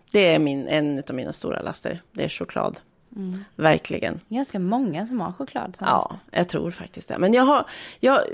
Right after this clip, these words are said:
Speaker 1: nu har jag faktiskt tyckt på sista åren att mörk choklad funkar jättebra. Och det dämpar väldigt mycket av det där riktiga chokladsuget på något sätt. Så
Speaker 2: Det
Speaker 1: att jag
Speaker 2: finns
Speaker 1: tycker
Speaker 2: ju så många olika goda
Speaker 1: Ja.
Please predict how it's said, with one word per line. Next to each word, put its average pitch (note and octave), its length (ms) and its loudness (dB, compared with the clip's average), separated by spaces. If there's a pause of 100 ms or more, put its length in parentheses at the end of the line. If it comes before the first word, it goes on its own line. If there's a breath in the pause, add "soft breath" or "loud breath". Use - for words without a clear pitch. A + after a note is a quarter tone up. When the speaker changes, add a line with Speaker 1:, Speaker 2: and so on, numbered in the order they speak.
Speaker 1:
nu A#3 180 6
har C#4+ 80 8
jag D#4 120 6
faktiskt G#3+ 320 0
tyckt F#3+ 220 2 (680)
på E3+ 80 0
sista E3 380 0
åren F#3+ 440 6
att E3 200 0 (280)
mörk A#3+ 380 4
choklad E3 480 2
funkar F3 440 -2
jättebra. F3 600 0
Och E3+ 120 2
det G3 140 4
dämpar G3 800 2
väldigt F#3 400 2
mycket E3+ 200 -4
av D#3+ 100 0
det D#3 80 0
där D#3 160 2
riktiga D#3 500 -2 (580 loud breath)
chokladsuget E3 1800 2
på C#3 100 -2
något A#2 180 -6
sätt. - 260 -2
Så - 120 0
Speaker 2:
Det F#3 60 2
Speaker 1:
att F#3 60 -2
jag G3 100 4
Speaker 2:
finns G3+ 80 0
Speaker 1:
tycker A3 120 -2
Speaker 2:
ju B3+ 60 2
så A3 60 -4
många G3 260 -4
olika F#3 460 -4
goda F3+ 420 -4
Speaker 1:
Ja. E3+ 100 4